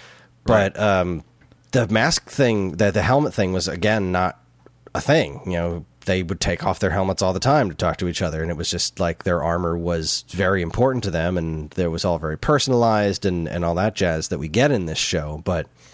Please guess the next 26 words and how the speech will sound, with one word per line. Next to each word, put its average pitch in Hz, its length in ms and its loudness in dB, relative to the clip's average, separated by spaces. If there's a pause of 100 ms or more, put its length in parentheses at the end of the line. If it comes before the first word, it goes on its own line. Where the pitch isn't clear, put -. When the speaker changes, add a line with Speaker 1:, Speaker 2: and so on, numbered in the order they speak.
(800)
Speaker 2:
uh, 80 360 0
that 90 120 2
also 76 220 -2
kinda 82 260 -2
leads 80 280 -4
to 87 120 -4
the 65 140 -10
Darksaber, 78 680 -2
which 71 240 -8
is, - 360 -4 (640)
that 131 120 6
was 151 140 4
a 139 60 4
big 127 640 2
deal 120 280 4
at 101 100 -2
the 104 140 2
end 95 120 0
of 90 80 0
this. 82 440 -2
Uh, 92 80 -4 (140)
Speaker 1:
So 135 180 4
explain 131 520 0
that 104 300 -4
to 101 120 -6
me. 85 220 -4